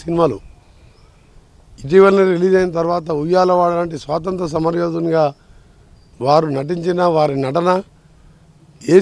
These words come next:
సినిమాలో చూసుకున్నా ఏదో ఒక మంచి సినిమా మెసేజ్తో ఒక ఉత్తమ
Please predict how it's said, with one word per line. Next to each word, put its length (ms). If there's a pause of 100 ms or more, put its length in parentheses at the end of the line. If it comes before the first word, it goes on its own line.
సినిమాలో 400
చూసుకున్నా 340
ఏదో 160
ఒక 160
మంచి 220 (100)
సినిమా 260 (120)
మెసేజ్తో 480 (1200)
ఒక 80 (160)
ఉత్తమ 280